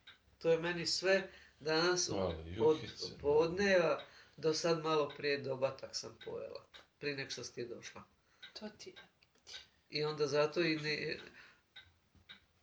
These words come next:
Speaker 1: Zato
Speaker 2: Zato
Speaker 1: mi je
Speaker 2: si
Speaker 1: svako
Speaker 2: kalirala.
Speaker 1: jutro,
Speaker 2: Zato
Speaker 1: svako
Speaker 2: si kalirala.
Speaker 3: <laughs>
Speaker 1: Pa nije
Speaker 3: Kalirala.
Speaker 1: zato samo. Ja,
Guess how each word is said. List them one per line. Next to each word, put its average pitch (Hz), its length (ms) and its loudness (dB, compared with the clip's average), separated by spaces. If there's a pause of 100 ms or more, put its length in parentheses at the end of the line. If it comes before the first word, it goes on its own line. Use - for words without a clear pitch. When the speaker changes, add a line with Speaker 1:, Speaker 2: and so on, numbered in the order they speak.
(140)
Speaker 1:
Zato 151 280 4
Speaker 2:
Zato 180 140 2
Speaker 1:
mi 180 60 6
je 160 60 4
Speaker 2:
si - 40 0
Speaker 1:
svako 180 260 8
Speaker 2:
kalirala. 180 300 10
Speaker 1:
jutro, 170 360 4 (360)
Speaker 2:
Zato 180 280 4
Speaker 1:
svako 180 160 -6
Speaker 2:
si 156 100 -4 (120)
kalirala. 87 640 -4 (1200)
Speaker 3:
<laughs> - 840 -6
Speaker 1:
Pa 151 100 0
nije 160 160 2
Speaker 3:
Kalirala. 185 40 4 (240)
Speaker 1:
zato 175 160 2
samo. 127 400 -4
Ja, 139 160 4